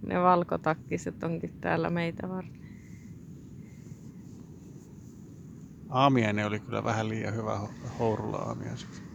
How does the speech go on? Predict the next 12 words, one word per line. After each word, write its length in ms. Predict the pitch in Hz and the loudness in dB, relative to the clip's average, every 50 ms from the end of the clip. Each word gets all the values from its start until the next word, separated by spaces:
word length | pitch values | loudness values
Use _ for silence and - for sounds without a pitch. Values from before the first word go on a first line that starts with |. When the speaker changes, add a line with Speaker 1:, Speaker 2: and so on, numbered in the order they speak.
| - - - | -10 -6 -2
Speaker 1:
Mm, 340 | 175 175 180 175 175 175 170 175 | 0 2 2 2 2 0 2 4
meillä 340 | 175 175 175 175 175 170 | 6 8 8 10 10 10
oli 240 | 165 170 165 170 170 - - - - - - - - - - - - - - - - | 10 8 6 4 2 -2 -8 -12 -10 -10 -10 -10 -10 -10 -10 -10 -10 -10 -12 -4 4
meidän 340 | 180 175 175 175 175 175 196 | 6 8 10 10 8 10 12
joulukinkku 1120 | 214 220 220 208 190 175 170 - - - 233 240 233 226 - - - - - - 208 202 - - - - - - - - - - - - - | 12 12 12 12 10 8 6 4 4 4 6 8 8 6 4 0 -8 -2 4 4 4 4 4 -4 -12 -14 -14 -14 -14 -14 -14 -14 -14 -2 4
aamiainen. 1000 | - 185 185 185 185 185 180 180 180 180 180 175 175 175 180 175 175 175 170 - - - - - - - - - - - - - - - - - - - - - | 6 8 8 8 8 6 6 6 4 4 4 4 2 2 0 0 -2 -4 -6 -8 -10 -12 -14 -14 -14 -14 -14 -14 -14 -14 -14 -14 -14 -14 -14 -14 -12 -12 -4 -2
Koska 240 | 180 175 - - 160 | -2 -2 2 2 4
oli 200 | 156 165 160 165 | 4 6 6 8
jouluaattoaamu, 1120 | 165 170 165 160 160 - - 165 170 190 - 202 - 208 202 202 196 196 196 190 190 190 | 8 8 8 6 6 8 10 10 10 10 8 4 2 4 4 6 6 4 4 4 2 2
niin 180 | 185 185 180 180 | 2 2 2 2
meillä 420 | 175 175 170 170 170 170 170 170 | 2 2 2 2 2 2 2 4
oli 280 | 165 165 165 165 165 | 4 4 4 2 0